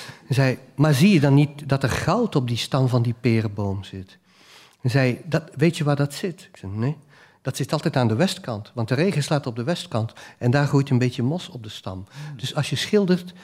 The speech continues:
Speaker 1: en je weet dat het licht vandaar komt en het is avond, dan moet er een beetje goud op die stam zitten. Dat zijn levenslessen.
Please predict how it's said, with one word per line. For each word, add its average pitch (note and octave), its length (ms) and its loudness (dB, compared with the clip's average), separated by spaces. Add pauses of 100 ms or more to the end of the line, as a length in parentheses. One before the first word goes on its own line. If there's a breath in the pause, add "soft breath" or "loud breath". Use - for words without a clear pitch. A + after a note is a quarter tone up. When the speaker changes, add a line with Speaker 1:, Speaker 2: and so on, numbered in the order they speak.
(160 loud breath)
Speaker 1:
en B2+ 160 4
je A#2+ 80 4
weet C3+ 200 4
dat A#2+ 120 -2
het B2+ 160 -8
licht C3+ 160 -6
vandaar E3 440 -2
komt C3+ 260 -2
en B2+ 100 -4
het A#2 140 -4
is - 160 -16
avond, C3+ 440 -6 (300 loud breath)
dan D3 120 4
moet D3+ 140 4
er D3 60 2
een C3 60 2
beetje B2 220 -2
goud D3 300 -6
op G2+ 100 -16
die G2+ 80 -16
stam F2 320 -14
zitten. - 300 -20 (380 soft breath)
Dat - 180 -2
zijn A2+ 220 2
levenslessen. A2 680 -6